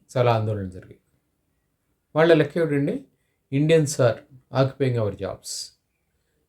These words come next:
at very lower cost." మాకు వెయ్యి రూపాయలు ఇవ్వాల్సి-, ఇవ్వాల్సిన చోట ఐదు వందలు ఇచ్చి ఇండియన్స్ని పెట్టుకుంటున్నారు.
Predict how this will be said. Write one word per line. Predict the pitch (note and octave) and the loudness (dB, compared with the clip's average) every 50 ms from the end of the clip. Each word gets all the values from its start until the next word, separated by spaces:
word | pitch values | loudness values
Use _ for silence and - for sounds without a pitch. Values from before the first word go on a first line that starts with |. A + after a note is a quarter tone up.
| _ - | _ -6
at | B2+ B2 - C3 | -6 -4 -2 0
very | A#2+ B2+ C3 C#3 C#3 | 2 4 4 4 4
lower | B2 A#2+ A#2+ A#2+ A2+ - | 4 4 2 2 0 -2
cost." | - G#2+ G#2+ - - - - - - _ _ _ _ _ _ _ _ _ _ _ _ _ _ _ _ _ _ _ _ _ _ _ _ _ _ _ _ _ _ _ _ _ _ _ _ _ _ _ _ - | -6 -10 -8 -8 -8 -10 -10 -12 -18 _ _ _ _ _ _ _ _ _ _ _ _ _ _ _ _ _ _ _ _ _ _ _ _ _ _ _ _ _ _ _ _ _ _ _ _ _ _ _ _ -4
మాకు | B2 B2 C3 D3 D#3 C#3 E3 | 0 4 4 4 4 4 6
వెయ్యి | C#3+ C#3+ D3+ D#3 | 8 8 8 8
రూపాయలు | E3+ E3 E3+ E3+ E3 D3+ | 4 2 4 4 4 4
ఇవ్వాల్సి-, | D3+ D3 C#3+ C#3 C3 B2 - - B2+ A#2+ A2 - C3+ C3 - | 4 4 2 2 0 -2 -6 -8 -8 -8 -8 -10 -16 -16 -10
ఇవ్వాల్సిన | - C3+ C3 C3 C#3+ D3 C#3 B2 - B2 A2 | -6 -4 2 6 6 6 6 6 0 -6 -8
చోట | G2 G2+ G2 - - C3+ - - - - _ _ _ _ _ _ _ _ _ _ _ _ _ - | -8 -8 -10 -10 -12 -14 -14 -16 -20 -20 _ _ _ _ _ _ _ _ _ _ _ _ _ 0
ఐదు | C3 C#3 D#3 D#3+ | 4 6 8 8
వందలు | D#3+ D3+ D#3 D3+ | 6 6 4 0
ఇచ్చి | C#3+ - D#3+ | -2 -2 -2
ఇండియన్స్ని | C#3+ C3 B2+ B2 A2 G2+ A#2 | 0 0 0 0 -2 -4 -8
పెట్టుకుంటున్నారు. | G#2 G2 - - G2 E2 F2 - - - | -10 -12 -12 -14 -20 -20 -20 -20 -20 -20